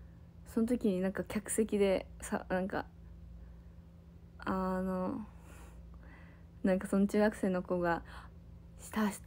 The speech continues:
キス、チューした、チューした」って騒いでたらしくて、可愛いなーって思いました。っ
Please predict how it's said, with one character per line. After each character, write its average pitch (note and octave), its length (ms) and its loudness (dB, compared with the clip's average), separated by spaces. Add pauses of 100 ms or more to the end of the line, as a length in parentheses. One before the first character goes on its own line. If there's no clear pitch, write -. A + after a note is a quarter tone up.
(180)
キ - 120 -10
ス、 - 120 -10
チ - 120 0
ュ C#4+ 60 8
ー - 20 2
し B3+ 60 0
た、 A3+ 100 -2
チ B3+ 120 -2
ュ B3+ 40 4
ー - 40 2
し - 80 -8
た」 A3 140 0
っ F#3+ 40 -2
て G#3 80 -8
騒 F#3+ 240 0
い - 20 2
で G3 120 0
た G3+ 140 -2
ら G3 140 -2
し G3+ 240 -4 (100)
く - 80 -16
て、 - 200 -8 (720)
可 F3+ 160 -2
愛 F3+ 160 0
い F#3 40 0
な F#3 420 0
ー - 20 -2
っ - 20 -2
て - 160 -8
思 - 120 -4
い - 80 -10
ま A#3 120 -6
し - 100 -16
た。 - 100 -14
っ - 20 -18